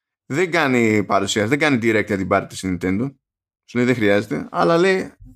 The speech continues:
"Α, και πούστε, ε, είκοσι οκτώ Οκτωβρίου βγαίνει το Bayonetta τρία". Και μαζί με αυτό έγινε μια διευκρίνηση,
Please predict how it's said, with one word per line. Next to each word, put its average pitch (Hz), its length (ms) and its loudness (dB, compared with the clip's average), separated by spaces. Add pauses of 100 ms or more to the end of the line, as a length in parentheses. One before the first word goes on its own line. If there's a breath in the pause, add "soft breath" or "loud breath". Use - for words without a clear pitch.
(160)
"Α, 160 40 0
και 151 160 0
πούστε, 156 500 -2
ε, 156 840 0
είκοσι 143 360 0
οκτώ 139 500 2
Οκτωβρίου 127 460 2
βγαίνει 160 1000 0
το 135 140 0
Bayonetta 135 420 2
τρία". 101 320 0 (800 soft breath)
Και 151 80 2
μαζί 151 220 2
με 196 80 2
αυτό - 380 0 (100)
έγινε 185 260 0
μια 202 140 0
διευκρίνηση, 170 640 0